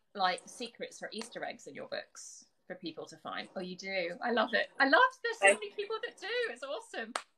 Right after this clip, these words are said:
Speaker 1: <laughs>
Speaker 2: I actually
Speaker 1: Okay.
Speaker 2: did a, a, uh,
Speaker 1: Okay.
Speaker 2: like, a contest giveaway for Death of a Fairy Tale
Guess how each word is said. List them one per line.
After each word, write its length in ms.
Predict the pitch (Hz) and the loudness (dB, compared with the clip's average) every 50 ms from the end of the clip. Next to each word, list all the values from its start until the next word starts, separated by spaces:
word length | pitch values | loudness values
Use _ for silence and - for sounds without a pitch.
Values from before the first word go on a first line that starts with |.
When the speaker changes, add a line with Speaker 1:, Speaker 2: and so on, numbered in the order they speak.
| _ _ _ _ - | _ _ _ _ -6
Speaker 1:
<laughs> 1040 | 381 - - _ - 381 427 440 453 480 480 - _ _ - - - - - - | -6 -6 -6 _ -8 -6 -4 -4 -4 -6 -6 -10 _ _ -20 -20 -18 -14 -2 6
Speaker 2:
I 100 | 202 214 | 8 8
actually 320 | 226 254 254 - 285 254 | 8 8 6 2 -2 -4
Speaker 1:
Okay. 40 | 240 | -2
Speaker 2:
did 140 | 233 226 214 | -2 -2 -2
a, 760 | 208 196 - - _ _ _ _ _ _ _ _ _ - 190 | -2 -2 -4 -10 _ _ _ _ _ _ _ _ _ -6 -4
a, 140 | 196 190 190 | -2 0 0
uh, 260 | 185 180 175 170 175 | 0 2 2 2 0
Speaker 1:
Okay. 40 | 180 | 0
Speaker 2:
like, 160 | 185 180 180 | 0 -2 -2
a 80 | 175 175 | -6 -8
contest 680 | - - 240 233 240 240 - 262 170 165 - - - | -8 -6 -4 -4 -4 -4 -4 -4 -4 -4 -4 -6 -6
giveaway 580 | 220 214 214 220 196 175 165 160 151 156 156 165 - | -6 -4 -2 -2 -2 0 0 0 0 0 -4 -6 -6
for 160 | 180 170 165 165 | -4 -4 -2 -2
Death 220 | 160 - - - | -2 -4 -6 -6
of 60 | 170 | -10
a 80 | 165 156 - | -12 -10 -6
Fairy 280 | 180 175 180 170 156 | -4 -2 -2 -2 -4
Tale 460 | - - 165 156 151 151 147 151 160 | -6 -6 -6 -4 -4 -4 -4 -4 -6